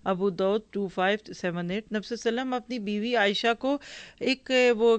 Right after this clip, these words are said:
खेल होता था उस दौर में, हबशी लोग तलवारों से लड़ते थे, वो दिखा रहे हैं।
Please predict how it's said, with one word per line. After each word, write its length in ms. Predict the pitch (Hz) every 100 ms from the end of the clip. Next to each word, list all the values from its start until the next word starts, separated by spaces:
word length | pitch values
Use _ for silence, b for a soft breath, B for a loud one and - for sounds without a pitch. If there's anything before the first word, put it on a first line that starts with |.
| 185 185 - _ _ _ _
खेल 400 | - - 247 294 240
होता 340 | 220 185 202
था 100 | 214
उस 140 | 196 202
दौर 160 | 190
में, 120 | 180 202
हबशी 380 | 190 180 214 208
लोग 200 | 202 202
तलवारों 460 | 196 185 185 190 202
से 120 | 208
लड़ते 340 | 190 185 220
थे, 80 | 247
वो 140 | 254 339
दिखा 280 | 320 285
रहे 120 | 247
हैं। 120 | 208